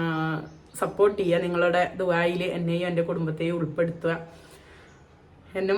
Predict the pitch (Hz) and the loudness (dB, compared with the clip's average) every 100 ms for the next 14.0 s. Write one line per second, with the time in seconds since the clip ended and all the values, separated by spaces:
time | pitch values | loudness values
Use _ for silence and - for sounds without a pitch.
0 | 208 180 165 180 185 165 165 165 165 165 | 4 2 0 0 2 2 2 0 0 -2
1 | 165 - 196 196 240 190 196 196 202 196 | -2 -6 -4 0 2 4 6 6 6 8
2 | 196 190 185 190 196 208 196 202 196 190 | 8 6 4 6 6 8 6 6 4 4
3 | 196 196 - - - - - 180 202 208 | 4 0 -6 -16 -18 -12 -8 0 4 6
4 | 214 202 220 196 196 202 196 185 185 202 | 6 4 2 2 2 4 4 2 2 2
5 | 190 185 196 196 196 180 185 214 196 190 | 2 2 6 8 8 4 0 4 6 4
6 | 185 190 190 202 208 240 233 247 320 339 | 2 2 2 0 2 2 2 4 6 8
7 | 302 277 277 294 226 214 - 392 403 392 | 8 8 6 4 2 -2 0 6 8 8
8 | 330 330 311 269 269 262 262 247 226 233 | 6 2 2 2 2 4 4 2 4 4
9 | 226 254 226 220 - 226 226 220 214 196 | 6 6 4 4 0 0 0 2 0 -2
10 | 220 190 175 175 156 - - 175 - 214 | -2 -2 -2 -4 -4 -8 -12 -10 0 0
11 | 180 - - - - - - 254 320 392 | 0 -2 -16 -20 -20 -20 -8 2 4 6
12 | 269 254 - - 349 247 233 226 220 202 | 6 4 0 2 4 4 4 4 6 6
13 | 190 190 185 202 170 196 208 202 196 | 6 4 2 0 2 2 6 8 8